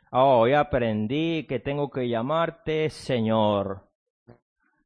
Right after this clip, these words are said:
Y uno le dice, "Ah, me podrás decir Señor, pero amo, ¿no? Entendiste mal el sermón. Dime Señor, yo te lo acepto ya, Señor, Señor." Pero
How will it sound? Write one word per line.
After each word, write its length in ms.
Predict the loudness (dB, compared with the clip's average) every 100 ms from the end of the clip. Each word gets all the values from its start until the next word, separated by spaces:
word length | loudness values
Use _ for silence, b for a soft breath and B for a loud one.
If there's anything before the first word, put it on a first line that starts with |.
| _ _ _ -20 _ _ -8
Y 140 | -2
uno 240 | 0 0
le 80 | -2
dice, 340 | -2 -2 -2 -2
"Ah, 100 | -2
me 140 | -6
podrás 340 | -4 -2 0
decir 280 | -2 -4 -6
Señor, 520 | -6 -4 -2 -2 -4
pero 380 | -4 -2 -2 0
amo, 300 | 0 0 -2
¿no? 340 | -4 -6 -10 -20 _ _ _ _ _ _ _ _ _ -10
Entendiste 560 | -6 -2 -2 -2 -2 -4
mal 220 | -4 -6
el 100 | -8
sermón. 400 | -8 -6 -8 -12 _ _ _ _ _ _ _ _ _ _ _ _ _ _ _ _ _ _ _ -14
Dime 400 | -6 -4 -2 -2
Señor, 440 | 0 0 -2 -6 _ -10
yo 160 | -6 0
te 120 | 4
lo 100 | 4
acepto 360 | 2 -2 -2
ya, 180 | -2 -2
Señor, 380 | 0 0 2 2
Señor." 340 | 2 2 0 -4 _ _ _ _ _ -20 -14 -2
Pero 580 | 2 4 2 0 -6